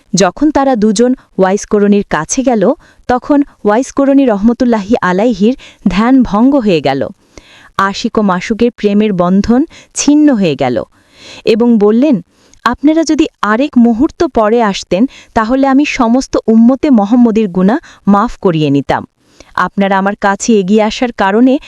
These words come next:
আমার ধ্যান ভঙ্গ হয়ে গেছে, যার ফলে আমি আল্লাহ তাআলার কাছ থেকে সমস্ত উম্মতে মোহাম্মদীর গুনাহ মাফ করিয়ে নিতে পারলাম না।" তখন আফসোসের সাথে হযরত ওমর রাদিয়াল্লাহু তাআলা আনহু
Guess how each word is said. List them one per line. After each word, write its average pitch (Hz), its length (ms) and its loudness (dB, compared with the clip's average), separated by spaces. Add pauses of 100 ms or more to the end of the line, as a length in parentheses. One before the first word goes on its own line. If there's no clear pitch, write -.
(160)
আমার 247 280 0
ধ্যান 226 400 0
ভঙ্গ 214 340 0
হয়ে 170 280 0
গেছে, - 380 -4 (540)
যার 220 260 0
ফলে 269 360 -2 (260)
আমি 247 220 0 (100)
আল্লাহ 214 280 0
তাআলার 285 340 0
কাছ 240 300 -4
থেকে 294 240 -2
সমস্ত 262 440 0
উম্মতে 240 360 2
মোহাম্মদীর 247 600 2
গুনাহ 220 260 0 (320)
মাফ 220 280 2
করিয়ে 247 300 2
নিতে 175 220 0
পারলাম 151 440 -2
না।" 87 200 -10 (680)
তখন 262 300 -2
আফসোসের 285 480 -2
সাথে 302 440 -2 (280)
হযরত 220 320 0 (120)
ওমর 240 260 2
রাদিয়াল্লাহু 254 380 0
তাআলা 240 320 0
আনহু 185 360 0